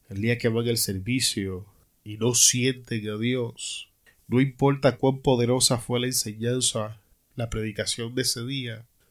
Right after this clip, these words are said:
como ellos no sintieron a Dios, no estuvo bueno. Donde la gente si siente, va a la iglesia, si no lo siente, no va.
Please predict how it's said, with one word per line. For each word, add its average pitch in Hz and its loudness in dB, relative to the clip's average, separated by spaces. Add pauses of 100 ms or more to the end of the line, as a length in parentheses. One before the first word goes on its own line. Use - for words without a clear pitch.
(100)
como 101 -2
ellos 123 4
no 123 4
sintieron 117 0
a 113 -2
Dios, 113 -8 (400)
no 110 -4
estuvo 101 -4
bueno. 101 -6 (720)
Donde 104 -2
la 107 -2
gente 127 0
si 120 0
siente, 127 4 (420)
va 113 4
a - 0
la 110 0
iglesia, 117 -2 (340)
si - -2
no 110 0
lo 117 2
siente, 117 -2 (280)
no 101 -8
va. 107 -6